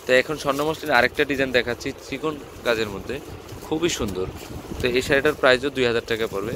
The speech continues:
দেখেন, কাজটা কিন্তু full বডিতে কিন্তু কাজ করা হয়েছে। নিচের পাড়ের অংশটা এমন হবে, all over কাজ করা আছে, কোথাও কিন্তু gap নাই কাজে, Full বডিতে কাজ করা আছে। তো এটার প্রাইসও দুই হাজার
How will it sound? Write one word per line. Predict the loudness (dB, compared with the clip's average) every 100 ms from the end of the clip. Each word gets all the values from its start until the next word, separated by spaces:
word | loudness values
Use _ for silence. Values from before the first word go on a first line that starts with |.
| -4
দেখেন, | -4 -2
কাজটা | -2 -2 -4
কিন্তু | -8 -8 -10 -12 -14 -14 -14 -12 -6 4
full | 4 4
বডিতে | 2 2 2 -6
কিন্তু | -8 -4
কাজ | -4 -4 -4
করা | -4
হয়েছে। | -4 -6 -10 -10 -16 -16 -12 -6
নিচের | 0 4
পাড়ের | 6 6
অংশটা | 2 -2 0
এমন | 2 0
হবে, | -2 -4 -8 -14 -18 -18 -18 -16 -4 8
all | 8 8
over | 4
কাজ | 2 -4 -2
করা | -2
আছে, | -2 -8 -10 -6
কোথাও | -4 0 0
কিন্তু | -2 -10
gap | 0 0 0
নাই | -6 -8
কাজে, | -10 -12 -12 -16 -16 -14 -12 -12 -10 -10 -8 -8 -8 -12 -12 -14 -12 -12 2
Full | 4 6
বডিতে | 6 6 2
কাজ | 0 -4 -2
করা | -2
আছে। | -4 2
তো | 2
এটার | 2
প্রাইসও | 2 2 2 0
দুই | 2 2
হাজার | 2